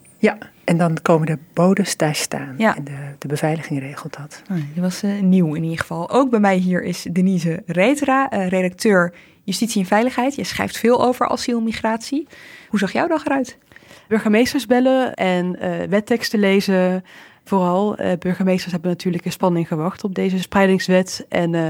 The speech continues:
Speaker 3: de wet hebben we ook allemaal heel lang op gewacht. Die heeft, eh, Van den Burg dinsdagavond, eh, gepresenteerd eindelijk. Ja.
Speaker 2: Een, eh, sneltreinvaart lezen. Nou, daar ga je ons straks alles over vertellen.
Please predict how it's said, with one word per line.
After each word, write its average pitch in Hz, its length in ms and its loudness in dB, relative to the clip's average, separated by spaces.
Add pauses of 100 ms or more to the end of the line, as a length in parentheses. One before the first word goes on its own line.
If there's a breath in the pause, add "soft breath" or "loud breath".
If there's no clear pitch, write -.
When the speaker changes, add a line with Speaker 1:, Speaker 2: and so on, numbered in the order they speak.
(240)
Speaker 3:
de 170 200 -2
wet 185 260 2
hebben 165 280 0
we 165 60 4
ook 247 120 4
allemaal 269 180 4
heel 262 120 6
lang 254 160 4
op 247 100 0
gewacht. - 580 0
Die 196 120 2
heeft, 185 320 -2
eh, 175 180 0 (260 loud breath)
Van 185 200 0
den 175 100 2
Burg 170 240 0
dinsdagavond, 165 800 -2
eh, 165 80 -2
gepresenteerd 160 640 -4
eindelijk. 160 460 -6
Ja. 180 120 -8
Speaker 2:
Een, 185 140 -2
eh, 180 100 -4
sneltreinvaart 202 1160 0
lezen. 165 200 -2
Nou, 175 100 -2
daar 185 100 0
ga - 80 2
je 220 100 2
ons 202 120 -6
straks - 280 -2
alles 220 200 2
over 185 240 -2
vertellen. 254 460 0